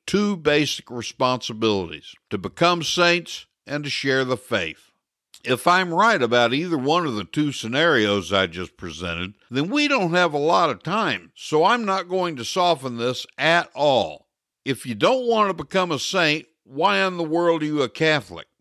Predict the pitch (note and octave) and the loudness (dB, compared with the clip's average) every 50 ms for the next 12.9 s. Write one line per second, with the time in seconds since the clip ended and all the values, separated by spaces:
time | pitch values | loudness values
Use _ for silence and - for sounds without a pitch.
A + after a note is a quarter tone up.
0 | _ _ _ _ - C3+ C#3+ C#3 - F3 F#3+ F#3+ F#3 F3+ E3+ E3+ F3+ G#3 G#3 G3+ | _ _ _ _ -4 -4 -4 -4 -2 0 2 4 4 4 2 0 -2 0 0 0
1 | G3 E3 C#3 - - G3 G#3+ G#3 - - D3+ C#3+ C#3 A#2+ - E3+ F3+ F3 E3+ E3+ | 0 -2 -2 0 2 2 2 2 0 -4 -4 -4 -4 -4 0 0 0 2 0 0
2 | E3 E3 D#3+ D3 C3 C3 D3+ E3+ G3+ - - D#3+ C3+ A#2+ B2+ A#2+ - - C3+ C3 | -2 -4 -4 -2 0 2 4 2 2 2 -2 -6 -6 -6 -8 -10 -4 0 2 2
3 | A#2+ A#2 A2+ G#2+ A2 G2 F#2+ - - C3+ A#2+ G#2+ G2+ - - - A#2 A#2 B2 D3 | 4 2 2 0 -4 -8 -10 -8 -6 -4 -4 -4 -4 -6 -4 -2 0 0 0 0
4 | - - F#3+ G#3+ A3 G3+ A#3+ C4+ A#3+ - - - B3 A3 G#3 G3 F#3+ G3+ G3 F#3 | -2 -4 -4 -4 -4 0 -2 -2 -2 -2 -6 -8 -6 -4 0 0 0 2 0 0
5 | E3 C3+ - C#3 C3+ C#3 C#3+ C#3+ C#3 - - D3 D#3 C3+ A#2+ A#2+ G#2+ - - - | -2 -4 -4 -6 -2 0 2 2 2 0 -4 -6 -6 -4 -6 -6 -8 -6 -2 0
6 | F3 E3 D#3+ D#3 D#3 - A#2+ G#2 G2+ F#2+ C#3+ D#3+ E3+ D#3 C3+ B2 A#2 - - A#2 | 4 4 4 2 2 -2 -6 -6 -4 0 2 4 4 4 2 0 -4 -6 -4 -2
7 | A#2 A#2+ C3+ E3+ A3+ B3+ A#3+ - - A2 F2 D2+ D2+ D2 - _ _ _ _ _ | -2 -2 0 0 0 0 0 -2 -6 -6 -6 -4 -6 -8 -12 _ _ _ _ _
8 | _ _ - - C4 A#3 - - C4 B3+ C4 C4+ C4+ C4 A#3+ F3+ B2+ A#2 G2+ - | _ _ -4 -2 -2 -2 -2 -2 -2 -2 0 0 0 0 -2 -4 -8 -10 -8 0
9 | - A#2+ A#2+ D3+ F3+ - - F3 D#3+ D#3 D#3+ D3 - F#3 E3+ F3 F3 E3+ E3+ E3+ | 2 2 2 2 2 -2 -6 -4 -4 -4 -4 -2 -2 0 0 0 0 0 0 2
10 | D#3 D#3+ D#3+ D#3+ E3 E3 E3+ E3+ D#3 D#3 D3 C#3 - F3+ E3+ D#3+ C#3+ - D3+ D3+ | 2 0 0 2 2 2 2 2 0 -4 -8 -2 0 2 2 2 0 -2 -2 0
11 | D#3+ G#3 A#3 A3 E3+ C#3+ C#3+ C#3 - - - D#3 D#3 D#3 D#3 D#3+ D3+ D3 _ _ | 0 2 2 0 -2 -4 -8 -8 -10 -2 0 2 4 6 6 4 4 0 _ _
12 | _ _ - D3+ E3 G3 G3+ G3 E3+ C3+ A#2 G#2 F#2+ F2 E2 E2+ F2+ | _ _ -6 0 4 4 6 6 6 4 2 0 -4 -8 -8 -8 -8